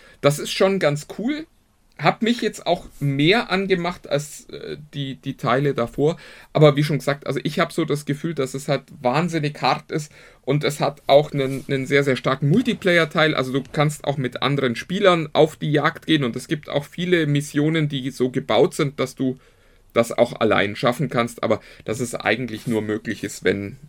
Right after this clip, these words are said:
da mehrere Leute unterwegs sind und die am besten dann auch sich noch ergänzen. Also es gibt unterschiedliche Waffen und die haben auch wieder unterschiedliche Vor- und Nachteile. Und für die großen Monster ist es eigentlich wirklich gut, wenn du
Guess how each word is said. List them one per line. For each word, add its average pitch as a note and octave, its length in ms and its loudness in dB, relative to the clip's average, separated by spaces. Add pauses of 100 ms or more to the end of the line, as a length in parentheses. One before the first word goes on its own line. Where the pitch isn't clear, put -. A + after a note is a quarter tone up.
(440)
da G#2 400 2
mehrere B2+ 480 4
Leute A#2+ 400 4
unterwegs A#2 480 0
sind A2+ 160 0
und A#2+ 200 -6
die D3+ 160 0
am B2 200 0
besten D3+ 400 2
dann B2 220 4
auch B2 240 2
sich B2+ 240 -6
noch B2 260 -6
ergänzen. B2+ 520 2
Also G#2+ 200 -2
es A2+ 100 -10
gibt D3 180 -8
unterschiedliche D3 680 -4
Waffen B2 340 -2
und - 240 -12
die B2+ 120 -4
haben B2 240 -4
auch - 220 -2
wieder G#2 280 -4
unterschiedliche - 600 -10
Vor- G2+ 180 -2
und G#2 180 -10
Nachteile. A2 420 -2 (400)
Und A#2 140 -2
für D3+ 120 4
die C#3+ 120 6
großen C3+ 380 4
Monster C3 480 4 (460)
ist C#3+ 140 4
es D3+ 160 -2
eigentlich C3+ 640 0
wirklich C#3+ 420 0
gut, B2 300 -4
wenn B2 160 4
du C3+ 240 0